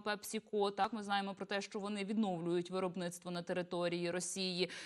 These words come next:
Зараз от буквально, будь, будь ласка, здавалося б, хто? Німецька компанія, знову ж таки, виявляється, допомагала відбудові Маріуполя. Окрім того, знаємо, за позицію Румунії і Болгарії, зокрема про те, що вони збираються видавати,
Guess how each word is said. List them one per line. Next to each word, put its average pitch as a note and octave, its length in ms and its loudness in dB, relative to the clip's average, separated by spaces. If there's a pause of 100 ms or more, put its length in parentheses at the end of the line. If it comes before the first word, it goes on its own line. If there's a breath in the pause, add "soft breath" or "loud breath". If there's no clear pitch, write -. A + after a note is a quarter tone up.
Зараз C4 400 6
от C#4+ 100 2
буквально, B3+ 680 4
будь, A3 280 -2
будь A3+ 140 0
ласка, F#3+ 640 4
здавалося A3+ 440 0
б, - 60 -14
хто? - 160 0
Німецька G3+ 640 4
компанія, F#3+ 560 2
знову F#3 260 -2
ж F3+ 100 -8
таки, F#3 200 -4
виявляється, F#3 560 2
допомагала F#3 760 4
відбудові F#3 720 0 (220 loud breath)
Маріуполя. F#3 680 2
Окрім C#4 340 0
того, C#4 220 -2
знаємо, B3+ 520 2
за A#3+ 140 0
позицію C4 560 0
Румунії C#4 720 2
і A#3+ 40 0
Болгарії, A3 720 2
зокрема B3+ 400 0
про A3+ 120 -6
те, A3+ 160 -2
що A#3 180 -6
вони A3 200 -2
збираються A3 560 0
видавати, G#3 520 0